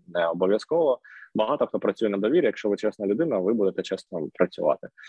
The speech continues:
Ви ставите собі таймер і працюєте. Коли йдете на обід, таймер виключаєте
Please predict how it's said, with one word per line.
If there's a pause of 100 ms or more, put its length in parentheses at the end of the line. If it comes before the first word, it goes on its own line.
(200)
Ви
ставите
собі
таймер (100)
і
працюєте.
Коли
йдете
на
обід, (100)
таймер
виключаєте